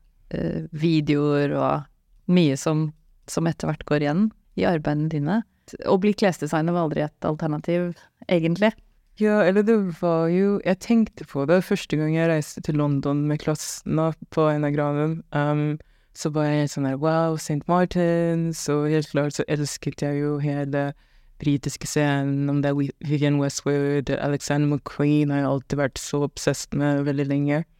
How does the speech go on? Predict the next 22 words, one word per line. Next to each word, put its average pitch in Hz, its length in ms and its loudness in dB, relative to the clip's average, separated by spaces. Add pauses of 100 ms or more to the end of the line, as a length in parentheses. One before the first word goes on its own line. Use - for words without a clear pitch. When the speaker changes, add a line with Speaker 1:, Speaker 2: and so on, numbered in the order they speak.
(520)
Speaker 2:
Men 160 160 4
jeg 156 80 -2
tror 180 180 4
for 190 120 -2
meg 160 280 4
så - 120 -6
var 151 160 4
det 151 100 2
den 147 140 0
der, 143 200 0
eh, 135 240 -2 (160)
ok, - 200 -8 (520)
um, 139 460 0
jeg - 100 -4
synes - 520 -4
hele, 143 600 0
på - 140 -4
en 147 80 -2
måte, - 220 -2
industrien 147 800 0
virka 143 360 -4
litt 143 180 -2